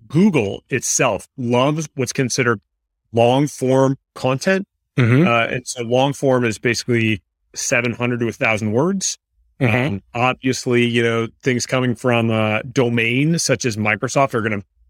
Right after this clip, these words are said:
Speaker 1: rank to the top. Um, <clears throat> but
Speaker 2: Especially
Speaker 1: if you
Speaker 2: if it's
Speaker 1: actually
Speaker 2: about
Speaker 1: look
Speaker 2: Microsoft Azure A D, right?
Speaker 1: Right. <laughs> Yes. But if you actually look at this, um, you know,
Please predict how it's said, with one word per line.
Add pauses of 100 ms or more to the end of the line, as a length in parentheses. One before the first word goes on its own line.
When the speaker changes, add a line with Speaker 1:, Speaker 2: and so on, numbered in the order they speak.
(100)
Speaker 1:
rank
to
the
top. (500)
Um, (100)
<clears throat>
but (140)
Speaker 2:
Especially
Speaker 1:
if
you
Speaker 2:
if
it's
Speaker 1:
actually
Speaker 2:
about
Speaker 1:
look
Speaker 2:
Microsoft
Azure
A
D,
right? (120)
Speaker 1:
Right. (540)
<laughs> (200)
Yes. (320)
But
if
you
actually
look
at
this, (200)
um, (220)
you
know,